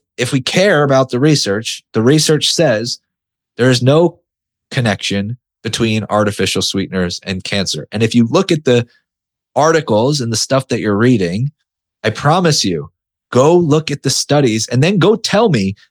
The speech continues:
that it's not in vitro with an obscene amount of artificial sweeteners being blasted onto a cell. You just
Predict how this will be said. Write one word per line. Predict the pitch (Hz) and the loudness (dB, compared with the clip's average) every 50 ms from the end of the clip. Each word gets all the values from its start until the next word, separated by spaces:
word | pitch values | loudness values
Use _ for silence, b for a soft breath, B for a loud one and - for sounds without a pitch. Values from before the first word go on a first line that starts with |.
| b | b
that | - 123 | -4 -2
it's | 131 127 - - | -2 -2 -2 0
not | 135 147 160 165 156 151 - _ _ _ _ _ _ _ _ _ _ _ _ - | 0 2 2 2 0 -2 -4 _ _ _ _ _ _ _ _ _ _ _ _ -4
in | 147 156 156 156 | -2 0 2 2
vitro | 135 147 147 156 147 - 135 131 127 127 123 123 117 113 - _ - | 4 4 4 2 2 2 2 2 2 2 2 0 -2 -4 -8 _ -6
with | 127 123 120 113 | -4 -4 -2 -2
an | 110 - 131 | -2 -2 -2
obscene | 123 113 - - - - 160 165 165 160 151 | -2 -2 -2 -2 0 2 2 2 4 2 2
amount | 139 127 127 135 135 123 117 - - | 0 0 0 2 2 2 0 -2 -4
of | 113 110 - | -6 -4 0
artificial | 117 120 127 120 - 117 113 - 120 110 | 0 2 2 2 0 0 0 0 0 -2
sweeteners | - - 117 113 101 110 107 101 | 0 0 0 0 0 -2 -4 -4
being | - 107 107 104 98 | -2 -2 -4 -4 -4
blasted | 92 98 101 104 107 98 - - 92 | -4 -2 0 0 0 -2 -2 -2 -2
onto | 95 98 95 - - 95 | -2 -2 -2 -2 -4 -4
a | 90 85 | -4 -4
cell. | - - 76 - - _ _ _ _ _ _ _ _ _ _ _ _ _ _ _ _ _ _ _ _ _ _ _ _ _ _ _ _ _ _ _ _ _ _ _ _ _ _ _ _ _ _ _ _ _ _ _ _ | -4 -4 -6 -8 -10 _ _ _ _ _ _ _ _ _ _ _ _ _ _ _ _ _ _ _ _ _ _ _ _ _ _ _ _ _ _ _ _ _ _ _ _ _ _ _ _ _ _ _ _ _ _ _ _
You | - 123 131 | -2 0 0
just | 131 151 151 - - | 2 2 0 -2 -4